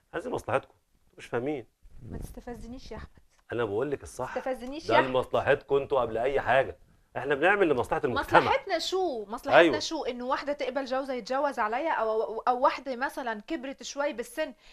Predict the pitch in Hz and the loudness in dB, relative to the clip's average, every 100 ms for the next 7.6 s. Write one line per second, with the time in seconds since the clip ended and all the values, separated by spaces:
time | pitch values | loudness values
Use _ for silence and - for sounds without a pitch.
0 | - - 233 311 339 - 302 277 247 240 | -8 -6 -4 -4 -4 -4 -6 -6 -8 -2
1 | 302 311 277 233 311 277 254 240 285 262 | 0 2 0 -2 -4 -4 -4 -2 -2 0
2 | 104 98 285 - - 302 247 117 117 - | 2 2 2 4 4 6 6 4 2 2
3 | 107 92 - 370 370 294 233 233 208 - | 2 2 0 -2 2 4 4 2 0 -2
4 | - - - 339 - 381 294 220 254 127 | 0 4 4 4 4 4 4 -2 2 6
5 | 143 131 120 117 123 131 131 143 113 107 | 6 4 -2 0 6 8 8 6 2 -4
6 | 98 92 - 147 349 302 254 _ _ _ | -4 -6 2 2 2 -2 -10 _ _ _
7 | 95 98 90 143 180 - | -4 -2 2 2 2 -4